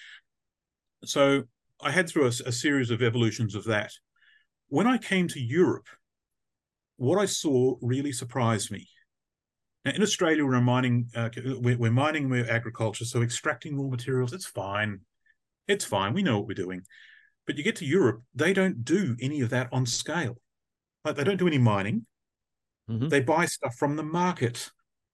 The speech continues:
Speaker 1: Right? And so the, the mining is considered beneath them.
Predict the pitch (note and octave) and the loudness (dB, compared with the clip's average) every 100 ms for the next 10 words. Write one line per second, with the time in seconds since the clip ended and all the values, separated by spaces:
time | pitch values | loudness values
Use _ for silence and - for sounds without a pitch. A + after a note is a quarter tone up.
0 | _ _ _ _ _ _ _ _ _ _ | _ _ _ _ _ _ _ _ _ _
1 | _ _ _ B2 C#3 C#3+ C#3 C#3+ B2 D3 | _ _ _ 2 2 2 0 0 2 4
2 | C#3+ C#3+ A#2+ - C#3 C3 C3+ A#2+ C#3+ F3 | 4 2 -2 -4 -4 -4 -8 0 2 4
3 | F#3 D3 - B2+ C#3+ B2+ A#2 B2 A#2+ A#2+ | 4 2 0 -2 0 0 2 4 4 4
4 | G#2 - | -2 -12